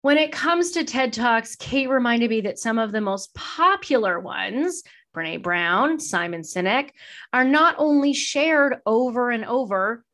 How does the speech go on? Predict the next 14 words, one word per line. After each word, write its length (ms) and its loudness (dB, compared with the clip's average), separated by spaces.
years 680 0
after 480 -2
they 160 -2
were 160 -2
first 560 -6
recorded, 800 -4
but 180 2
each 260 2
of 120 -2
these 220 -4
people 320 0
have 420 -2
entire 1080 0
books 800 -2